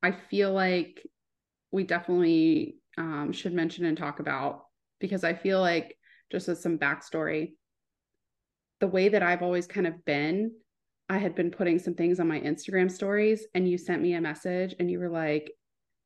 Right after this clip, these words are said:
"Could you possibly have some A D H D tendencies?" And I was like, "Oh my gosh." It was like this light bulb moment. And I,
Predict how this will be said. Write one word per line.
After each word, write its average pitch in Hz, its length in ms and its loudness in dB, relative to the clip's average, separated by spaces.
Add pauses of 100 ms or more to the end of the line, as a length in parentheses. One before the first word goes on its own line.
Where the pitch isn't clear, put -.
(500)
"Could 240 260 -2
you 285 160 6
possibly 330 680 0
have 262 240 -6
some 220 180 -2
A 185 140 0
D 208 160 2
H 214 240 -2
D 220 120 -2
tendencies?" 247 880 -2 (100)
And 185 420 4 (120)
I 196 460 0 (520)
was 208 300 2
like, 170 500 -4 (800)
"Oh 196 160 8
my 254 220 2
gosh." 339 420 0
It 233 100 0
was 226 160 0
like 226 160 4
this 226 200 0
light 175 280 -2
bulb 180 220 0
moment. 160 580 -4 (460)
And 180 600 6 (420)
I, 190 180 2